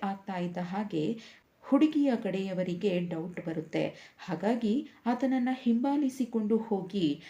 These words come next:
ಪರಿಶೀಲಿಸಿದಾಗ ಅವರೆಲ್ಲರೂ ಕೂಡ ಶಾಕಿಗೆ ಒಳಗಾಗಿದ್ರು. ಪದೇ ಪದೇ ಮಂಟಪದಿಂದ ಎದ್ದು ಹೋಗ್ತಾ ಇದ್ದ ಈತ ತನ್ನ ಸ್ನೇಹಿತರ ಜೊತೆ ಸೇರ್ಕೊಂಡು ಡ್ರಗ್ಸ್ ಅನ್ನ ತಗೊಂತಾ ಇದ್ದ, ಹಾಗೇನೆ ಮದ್ಯಪಾನ ಸೇವನೆ ಮಾಡ್ತಾ ಇದ್ದ.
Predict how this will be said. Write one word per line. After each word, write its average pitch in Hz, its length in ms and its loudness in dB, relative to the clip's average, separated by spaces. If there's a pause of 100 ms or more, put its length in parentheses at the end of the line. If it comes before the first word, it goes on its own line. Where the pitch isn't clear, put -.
(180)
ಪರಿಶೀಲಿಸಿದಾಗ 196 1000 -2 (640)
ಅವರೆಲ್ಲರೂ 233 460 2
ಕೂಡ 226 260 0 (200)
ಶಾಕಿಗೆ 185 400 -4
ಒಳಗಾಗಿದ್ರು. 214 920 0 (340)
ಪದೇ 269 300 12
ಪದೇ 269 340 12
ಮಂಟಪದಿಂದ 226 760 10
ಎದ್ದು 170 340 8
ಹೋಗ್ತಾ 202 460 4
ಇದ್ದ 180 220 2 (160)
ಈತ 214 280 6 (200)
ತನ್ನ 214 360 8
ಸ್ನೇಹಿತರ 240 640 8 (140)
ಜೊತೆ 175 360 6
ಸೇರ್ಕೊಂಡು 175 640 6
ಡ್ರಗ್ಸ್ 190 440 4
ಅನ್ನ 240 240 10
ತಗೊಂತಾ 165 480 2
ಇದ್ದ, 156 200 2 (300)
ಹಾಗೇನೆ 254 480 12
ಮದ್ಯಪಾನ 214 640 12 (100)
ಸೇವನೆ 202 500 12
ಮಾಡ್ತಾ 160 440 10
ಇದ್ದ. 160 200 10